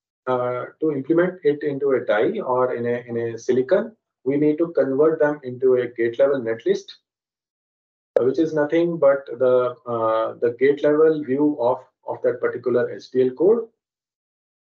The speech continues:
And then this information can be further passed on to the implementation team, which can convert them into, uh, transistors and the layouts, uh, and other stuffs.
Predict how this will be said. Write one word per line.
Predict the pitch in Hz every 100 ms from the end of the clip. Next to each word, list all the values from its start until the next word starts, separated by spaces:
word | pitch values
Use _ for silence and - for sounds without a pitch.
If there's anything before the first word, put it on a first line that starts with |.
| _
And | 127 131 131 -
then | 139 170 220 - _ -
this | 202
information | 151 147 147 147 - 170 170
can | 139
be | 135 147 - _ -
further | 135 143 151 -
passed | 123 120 135
on | 127
to | 127
the | 127
implementation | 120 123 143 147 147 - 160 151
team, | 147 139 139 _ _ -
which | 123
can | - 127
convert | 127 120 127 127
them | 131 117
into, | 113 113 117 117 117 _ _ 117
uh, | 113 110
transistors | 110 123 117 117 - 127 123 120
and | 120 110 107 101
the | 107
layouts, | 110 120 120 123 123 - _ _ _ -
uh, | 120 113 110 107 107 -
and | 113 113
other | 104 110
stuffs. | - 143 - -